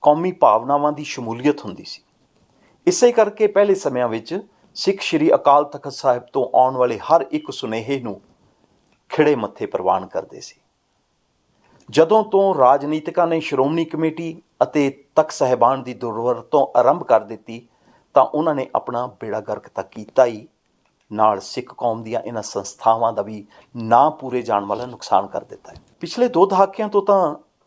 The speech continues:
ਅਕਾਲ ਤਖਤ ਸਾਹਿਬ ਦੇ ਮੁਖੀਆਂ ਨੇ ਪੰਥਕ ਵਿਸ਼ਿਆਂ 'ਤੇ ਡੰਗ ਟਪਾਊ ਨੀਤੀ ਹੀ ਅਪਣਾਈ ਹੋਈ ਹੈ। ਅਕਾਲੀ ਦਲ ਦੀ ਛਤਰ ਛਾਇਆ ਹੇਠ ਉਹਨਾਂ ਵੱਲੋਂ ਪੰਥ ਵਿਰੋਧੀਆਂ ਦੀਆਂ ਨੀਤੀਆਂ ਲਾਗੂ ਕਰਦਿਆਂ ਬਹੁਤ ਸਾਰੇ ਪੱਖਪਾਤੀ ਕੰਮ ਕੀਤੇ ਗਏ ਹਨ।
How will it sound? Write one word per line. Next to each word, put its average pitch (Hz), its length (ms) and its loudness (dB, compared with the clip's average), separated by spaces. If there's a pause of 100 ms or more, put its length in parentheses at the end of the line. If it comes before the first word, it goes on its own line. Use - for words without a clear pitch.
(140)
ਅਕਾਲ 143 260 4
ਤਖਤ 160 320 -6
ਸਾਹਿਬ 135 340 -2
ਦੇ 135 100 -4
ਮੁਖੀਆਂ 127 420 -6
ਨੇ 123 120 -6
ਪੰਥਕ 135 500 -4
ਵਿਸ਼ਿਆਂ 117 320 -6
'ਤੇ 110 140 -6
ਡੰਗ 107 280 -2
ਟਪਾਊ 110 500 -4 (240)
ਨੀਤੀ 107 360 -8
ਹੀ 113 80 -4
ਅਪਣਾਈ 98 320 -6
ਹੋਈ 101 240 -12
ਹੈ। - 120 -18 (840)
ਅਕਾਲੀ 170 340 0
ਦਲ 196 200 4
ਦੀ 196 100 -4
ਛਤਰ 185 260 -4
ਛਾਇਆ 165 340 2
ਹੇਠ 135 380 -2 (140)
ਉਹਨਾਂ 180 200 -2
ਵੱਲੋਂ 165 220 -2
ਪੰਥ 165 300 0
ਵਿਰੋਧੀਆਂ 170 420 -4
ਦੀਆਂ 143 200 -4
ਨੀਤੀਆਂ 127 400 -6
ਲਾਗੂ 120 300 0
ਕਰਦਿਆਂ 113 480 -2 (380)
ਬਹੁਤ 139 220 2
ਸਾਰੇ 131 280 -2
ਪੱਖਪਾਤੀ - 640 -4
ਕੰਮ 101 240 -2
ਕੀਤੇ 101 320 -12
ਗਏ 101 180 -8
ਹਨ। 98 120 -16